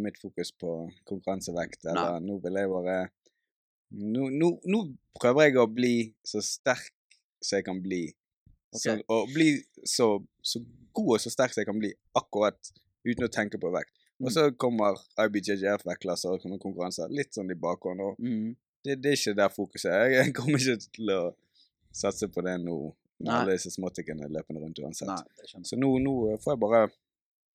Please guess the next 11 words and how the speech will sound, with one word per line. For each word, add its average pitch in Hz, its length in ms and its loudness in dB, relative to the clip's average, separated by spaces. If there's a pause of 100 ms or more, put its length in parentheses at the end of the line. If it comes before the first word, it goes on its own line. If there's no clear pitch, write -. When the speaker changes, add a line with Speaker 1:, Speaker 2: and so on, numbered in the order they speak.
(300)
Speaker 1:
treffe 120 260 4
den 117 120 2
vektklassen 113 380 4
som 104 140 -2
jeg 101 80 -6
treffer 127 320 -2
i, 147 180 -2
og 113 160 -4
så, - 140 -4
Speaker 2:
Mm. 98 220 0 (960)
Speaker 1:
så - 100 -20